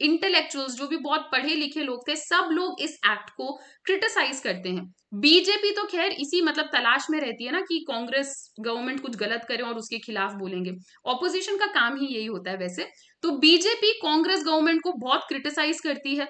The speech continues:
और बीजेपी के लोग ये बोलना स्टार्ट कर देते हैं कि ये तो कांग्रेस की ट्रिक थी मुस्लिम माइनॉरिटी कम्युनिटी के वोट्स जीतने की, है ना? मुस्लिम को खुश करने के लिए इन्होंने जानबूझ के इस एक्ट को पास करा था, ठीक है? ये बीजेपी के लोग बोलना स्टार्ट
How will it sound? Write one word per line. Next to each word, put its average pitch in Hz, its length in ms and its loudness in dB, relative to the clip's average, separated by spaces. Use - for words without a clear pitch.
और 254 120 0
बीजेपी 294 480 0
के 339 100 0
लोग 285 280 0
ये 294 60 0
बोलना 269 340 -2
स्टार्ट 240 340 0
कर 262 180 -4
देते 233 260 -4
हैं 285 160 -4
कि 254 80 -4
ये 262 240 -2
तो 311 140 -4
कांग्रेस 277 460 -6
की 330 140 0
ट्रिक 339 340 -4
थी - 320 -6
मुस्लिम 302 680 0
माइनॉरिटी 262 600 2
कम्युनिटी 247 520 -2
के 339 80 2
वोट्स 240 440 -4
जीतने 180 320 -10
की, - 160 -18
है 220 80 0
ना? 285 80 0
मुस्लिम 294 380 -2
को 302 160 -4
खुश 302 200 -4
करने 269 320 -2
के 269 80 -6
लिए 359 120 0
इन्होंने 277 300 -2
जानबूझ 214 520 -2
के 269 60 0
इस 277 140 0
एक्ट 175 320 0
को - 280 -6
पास 277 340 6
करा 185 280 -2
था, 185 220 -4
ठीक 277 160 -2
है? 403 60 6
ये 381 160 4
बीजेपी 311 500 0
के 330 80 0
लोग 254 260 -4
बोलना 220 380 -2
स्टार्ट 214 380 -2